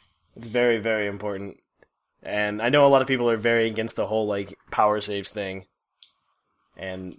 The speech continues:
I mean, that, I, I, I hold the opinion that no matter what, even if it is legendaries, people are just gonna be doing it anyway. It's not gonna change the amount of people doing it in competition.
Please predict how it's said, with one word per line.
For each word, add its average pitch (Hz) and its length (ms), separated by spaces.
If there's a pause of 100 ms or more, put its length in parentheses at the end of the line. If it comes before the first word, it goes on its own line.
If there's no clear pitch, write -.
(120)
I 123 140
mean, 117 380
that, 139 280 (360)
I, 147 200 (120)
I, 147 260
I 156 140
hold 180 220
the 180 100
opinion 160 420
that 127 240
no 131 100
matter 127 380
what, 120 240
even 123 260
if 120 140
it 120 80
is 113 160
legendaries, 113 600
people 117 260
are 110 80
just 104 260
gonna 110 140
be 104 160
doing 107 420
it 101 80
anyway. 110 420
It's 110 120
not 117 120
gonna 107 120
change 107 340 (140)
the 123 160
amount 101 240
of - 60
people 107 240
doing 101 260
it 104 80
in 104 100
competition. 107 640